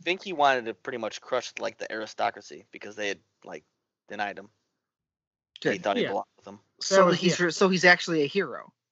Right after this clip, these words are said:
Speaker 3: Otherwise, he's just a
Speaker 1: Um, but he was also
Speaker 3: mob
Speaker 1: murdering a lot of
Speaker 3: boss.
Speaker 1: people, a lot of <laughs> innocent people. So,
Speaker 2: So,
Speaker 1: not really.
Speaker 2: so the,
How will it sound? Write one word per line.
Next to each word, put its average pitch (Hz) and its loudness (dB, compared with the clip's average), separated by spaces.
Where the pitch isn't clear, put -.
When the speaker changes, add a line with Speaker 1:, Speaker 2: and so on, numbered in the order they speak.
Speaker 3:
Otherwise, 208 8
he's 180 0
just 214 10
a 214 12
Speaker 1:
Um, 202 6
but 214 -2
he 233 -2
was 214 2
also 175 8
Speaker 3:
mob 170 2
Speaker 1:
murdering 131 2
a 110 -2
lot 104 4
of 104 -4
Speaker 3:
boss. - -18
Speaker 1:
people, 104 -6
a 110 -10
lot 127 4
of - 0
<laughs> 135 -4
innocent - -2
people. - 4
So, 147 2
Speaker 2:
So, 185 2
Speaker 1:
not 190 4
really. 131 0
Speaker 2:
so 196 4
the, 170 -4